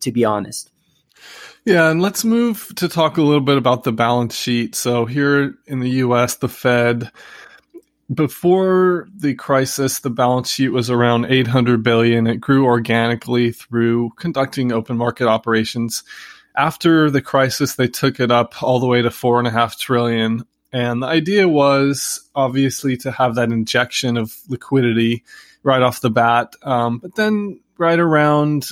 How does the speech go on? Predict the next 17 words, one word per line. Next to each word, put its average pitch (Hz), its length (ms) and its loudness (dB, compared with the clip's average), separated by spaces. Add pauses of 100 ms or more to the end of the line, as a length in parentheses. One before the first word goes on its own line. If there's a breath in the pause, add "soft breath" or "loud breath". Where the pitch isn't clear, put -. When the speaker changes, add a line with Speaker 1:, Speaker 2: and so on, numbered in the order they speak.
Speaker 2:
you 143 140 -4
know, 131 140 0
you 127 200 -2
had 117 300 0
twenty 135 400 0
twelve, 135 560 0
thirteen, 131 720 -2 (600 loud breath)
they 147 100 0
started 139 460 2
doing 139 480 2 (140)
additional 151 500 0
rounds 131 300 2
of 120 80 -6
Q 131 280 0
E. 135 280 2
And 131 240 -4
then 131 420 -2